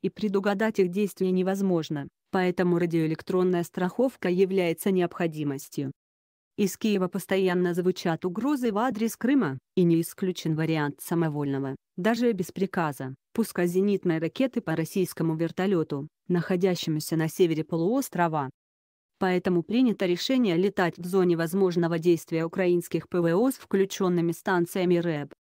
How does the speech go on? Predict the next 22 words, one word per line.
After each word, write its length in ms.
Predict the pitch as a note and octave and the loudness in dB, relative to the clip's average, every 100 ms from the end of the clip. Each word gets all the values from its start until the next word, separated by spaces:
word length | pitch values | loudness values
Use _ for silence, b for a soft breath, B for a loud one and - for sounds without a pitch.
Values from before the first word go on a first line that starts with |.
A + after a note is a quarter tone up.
| _ _ _ _ | _ _ _ _
заявил 600 | E3+ F3 E3 E3 G3+ F3 | 0 2 2 2 0 0
источник 540 | - A#3+ B3 A#3 A3+ | -2 -2 -2 -2 -2
агентства, 640 | E3+ E3 A#3+ C4 - D#3 C#3 _ | -2 0 0 0 -2 -4 -4 _
добавив, 540 | - F3+ F3+ E3 C#3 C3 _ _ _ | -2 0 2 0 0 -8 _ _ _
что 260 | - - | -12 -4
станции 560 | G3 - G3 F3 - F#3+ | -4 0 0 0 0 -2
«Витебск» 480 | F3+ - D#3 - - | 0 -2 -4 -6 -14
хорошо 500 | - G3+ G#3 - D#3+ | -2 0 0 -2 -2
зарекомендовали 840 | D#3 D#3 D#3 E3+ E3 E3 E3+ D#3+ | -2 -4 -2 0 2 0 -2 -2
себя 340 | D#3+ - D#3+ D3+ | -2 -2 -2 -2
в 60 | |
Сирии 380 | - B3 A#3+ F3 | -4 -2 0 0
при 240 | D#3+ F3+ F#3+ | 0 0 2
защите 440 | F#3 - D4 - | 0 0 0 0
вертолётов 680 | F3+ E3 F3 F#3 C4 - D#3+ | -2 -2 -2 0 0 -2 -6
от 160 | - F#3 | -6 -2
различных 600 | F#3+ F3 E3 - E3 D#3+ | -2 0 -4 -2 -6 -2
ракет 340 | E3 - C#4+ | -2 0 -2
П 140 | - F#3+ | -2 -2
З 80 | |
Р 160 | F#3 F3 | 0 -2
К. 240 | - C#3+ | -4 -6